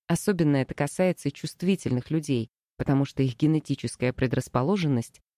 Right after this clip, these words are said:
делает их более восприимчивыми к воспитанию. Невероятно, но ученые даже вывели точное процентное соотношение.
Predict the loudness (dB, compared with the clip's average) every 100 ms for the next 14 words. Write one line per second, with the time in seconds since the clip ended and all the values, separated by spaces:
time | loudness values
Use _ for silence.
0 | -10 0 2 2 2 0 2 2 2 0
1 | -2 -2 2 2 0 -2 0 0 0 -4
2 | -4 -4 0 0 -2 -6 _ _ _ _
3 | _ _ _ 0 2 4 2 2 2 2
4 | 2 2 2 2 4 4 2 2 2 2
5 | 4 2 0 0 0 0 0 2 0 -2
6 | 0 -2 0 -2 0 0 0 -2 -2 0
7 | 2 2